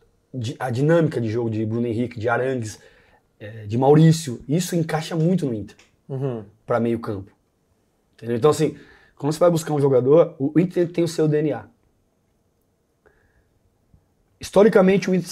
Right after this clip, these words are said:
Speaker 1: o Inter, o Inter campeão sempre teve um primeiro volante bom. Um primeiro volante.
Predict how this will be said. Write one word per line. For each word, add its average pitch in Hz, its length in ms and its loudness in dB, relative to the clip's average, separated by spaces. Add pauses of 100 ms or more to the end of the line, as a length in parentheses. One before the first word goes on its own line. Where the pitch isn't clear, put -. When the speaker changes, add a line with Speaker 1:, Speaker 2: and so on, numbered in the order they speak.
(120)
Speaker 1:
o 156 140 4
Inter, 185 200 -2
o 156 80 4
Inter 190 220 2
campeão 165 600 2 (320)
sempre 165 440 -6
teve 143 140 -4
um 131 40 -6
primeiro 127 220 -6
volante 113 320 -4
bom. 107 140 -10 (1120)
Um 143 60 -4
primeiro 143 360 2
volante. 127 560 -4